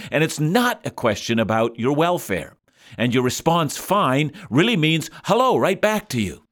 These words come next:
See how strange some cultures are? Now, says Paul, as citizens of the kingdom of heaven, living this outpost of the kingdom, don't lose your cultural identity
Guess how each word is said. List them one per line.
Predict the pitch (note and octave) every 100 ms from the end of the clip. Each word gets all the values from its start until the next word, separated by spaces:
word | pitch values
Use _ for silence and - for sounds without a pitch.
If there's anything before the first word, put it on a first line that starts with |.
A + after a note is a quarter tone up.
| _ _
See | - G3
how | G#3
strange | - B2 C3 D3 D#3
some | - D3 B2
cultures | B2+ A#2+ B2 A#2 A2+
are? | E2 E2+ G#2+ - _ _ _ _ - -
Now, | D#3+ B3
says | - D3 -
Paul, | A2+ A2 G#2+ - -
as | C#3 - -
citizens | - - A3 B3+ - A#3+ G#3+ -
of | F#3
the | F3
kingdom | F#3+ D#3 E3+ D#3+
of | D#3 B2
heaven, | C3 F2 D#2 - - -
living | B2 F3+ B3 G#3+
this | E3+ D#3+ -
outpost | D#3+ A#3+ - - F#3 F#3+ - -
of | C#3+
the | D3+
kingdom, | D#3+ C#3 C3 G#2+ D#2 - _ _ - - -
don't | G#2 F#3+ C4 C#4 G3
lose | G3 A3+ F#3+ C3+
your | F3
cultural | - - E3+ E3 - D#3 C#3
identity | C#3+ B2+ B2+ A2+ A2